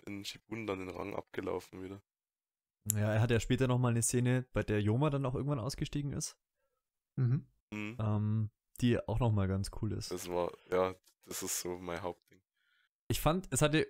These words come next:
Speaker 2: ultra viel Style, dass Kisame sich einfach s-, durch seine Haie selbst umgebracht hat, als versucht wurde, auf seine Erinnerungen zurückzugreifen.
Speaker 1: Stimmt, das ist passiert.
Speaker 2: Ja, und das, das fand ich, hatte richtig viel Style.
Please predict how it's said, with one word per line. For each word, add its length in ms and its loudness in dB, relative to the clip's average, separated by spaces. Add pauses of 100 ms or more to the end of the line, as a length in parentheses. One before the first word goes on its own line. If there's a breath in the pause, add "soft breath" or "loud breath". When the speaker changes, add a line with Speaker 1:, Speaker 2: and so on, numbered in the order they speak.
Speaker 2:
ultra 300 6
viel 120 4
Style, 320 4
dass 180 2
Kisame 400 2
sich 260 -2
einfach 220 -2
s-, 220 -6 (340)
durch 200 2
seine 240 4
Haie 160 6
selbst 260 0
umgebracht 440 2
hat, 200 -2
als 400 2 (1120 soft breath)
versucht 460 4
wurde, 260 6
auf 100 2
seine 480 6
Erinnerungen 600 4
zurückzugreifen. 840 0 (840)
Speaker 1:
Stimmt, 600 -8 (140)
das 220 -10
ist 100 -8
passiert. 480 -10 (380)
Speaker 2:
Ja, 480 4 (120)
und 200 -4
das, 400 2
das 160 0
fand 180 4
ich, 240 -2 (180)
hatte 300 2
richtig 280 2
viel 140 2
Style. 480 0